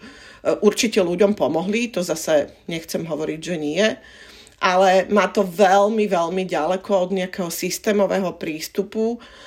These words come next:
a každý, kto robí v kultúre, vidí, koľko veľa ľudí odchádza z toho sektora, mnohí z nich sa nikdy už nevrátia doňho a vidí, ako,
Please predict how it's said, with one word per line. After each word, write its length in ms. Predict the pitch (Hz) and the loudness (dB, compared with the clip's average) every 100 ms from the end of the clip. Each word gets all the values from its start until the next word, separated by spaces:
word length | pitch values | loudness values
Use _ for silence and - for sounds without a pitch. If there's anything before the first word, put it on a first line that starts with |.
| - | -20
a 320 | - 175 151 170 | -2 0 0 -2
každý, 480 | - 190 208 202 | 0 2 2 0
kto 160 | 190 180 | -4 -2
robí 240 | 156 170 | -2 -2
v 140 | 196 - | -4 -6
kultúre, 540 | - 165 165 185 185 | -6 -6 -4 -2 0
vidí, 540 | 165 160 175 175 196 190 | 0 -2 -6 -6 -6 -6
koľko 580 | - 175 165 - 180 160 | -6 -2 -2 -4 -2 -2
veľa 300 | 160 180 196 | 2 2 2
ľudí 300 | 170 165 165 | 2 -2 -6
odchádza 540 | 147 160 160 - 220 196 | -6 -6 -4 -2 -2 -2
z 100 | 190 | -4
toho 200 | 180 185 | -4 -4
sektora, 800 | 180 180 175 - 175 170 156 156 - - - | -4 -6 -8 -6 -4 -2 -2 -4 -8 -20 -10
mnohí 280 | 202 160 196 | -2 0 0
z 100 | 180 | 0
nich 160 | 180 175 | -6 -6
sa 140 | - | -6
nikdy 340 | 170 170 165 185 | -6 -6 -4 -6
už 160 | 156 | -4
nevrátia 640 | 175 156 185 196 196 185 | -6 0 2 2 0 -4
doňho 640 | 170 170 170 185 180 165 165 | -4 -6 -6 -4 -2 -2 -2
a 100 | - | -4
vidí, 400 | 139 170 160 175 | -6 -6 -6 -2
ako, 460 | 151 156 - 160 151 | -2 -4 -2 -2 -2